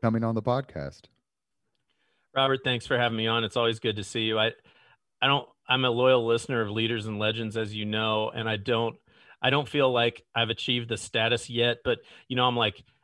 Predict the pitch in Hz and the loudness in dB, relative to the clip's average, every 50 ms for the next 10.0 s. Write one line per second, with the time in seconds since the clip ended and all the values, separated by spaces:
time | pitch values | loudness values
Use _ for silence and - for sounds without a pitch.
0 | _ - 131 139 147 139 143 127 - - 127 120 117 - - 131 139 135 147 143 | _ -4 -2 0 0 2 0 0 2 2 2 2 2 0 -2 -2 -2 -2 -2 -2
1 | - 143 120 - - 120 120 117 120 120 113 - 120 107 - - 120 113 - - | -4 -4 -2 0 2 2 2 2 0 -2 -2 -2 -4 -4 -2 -2 -2 -2 0 -2
2 | 127 117 117 113 107 117 117 120 117 120 117 104 95 - - 123 117 113 110 107 | -2 0 0 0 0 0 -2 -2 0 -2 -2 -2 -4 -4 -2 -2 0 0 0 0
3 | 110 110 107 101 95 104 101 98 98 104 101 - 104 104 101 107 107 107 104 101 | 0 0 -2 -2 -2 -2 -2 -2 -2 -4 -2 0 0 0 0 -2 -2 -2 -4 -4
4 | - - 110 107 98 110 - - 120 107 95 110 110 104 - 110 101 98 95 - | -4 -4 -4 -4 -4 -6 -4 -2 0 0 0 -2 -8 -8 -6 -4 -4 -4 -4 -6
5 | - - _ _ - 123 113 107 104 110 107 101 - - 117 107 104 101 101 107 | -8 -14 _ _ -10 -8 -6 -4 -4 -4 -4 -4 -4 -4 -4 -2 -2 -2 -2 -2
6 | 107 101 95 90 101 98 92 - - 98 95 107 98 90 87 - 98 98 - - | -2 -2 -4 -4 -4 -4 -4 -6 -10 -8 -6 -4 -4 -4 -4 -8 -12 -12 -6 -4
7 | 107 101 101 104 - 107 107 107 101 104 - - - 101 104 104 104 101 92 - | 0 0 0 0 0 -2 -4 -4 -4 -6 -8 -8 -8 -6 -4 -4 -4 -6 -6 -8
8 | 104 98 95 95 95 95 92 92 98 - - - - _ _ _ - - 117 127 | -8 -6 -4 -4 -4 -4 -6 -8 -12 -16 -20 -20 -20 _ _ _ -16 -6 0 2
9 | 135 135 135 131 120 110 139 156 156 147 135 139 127 123 120 113 110 107 95 - | 4 4 4 4 2 2 0 0 2 2 2 2 4 4 4 4 2 0 -2 -6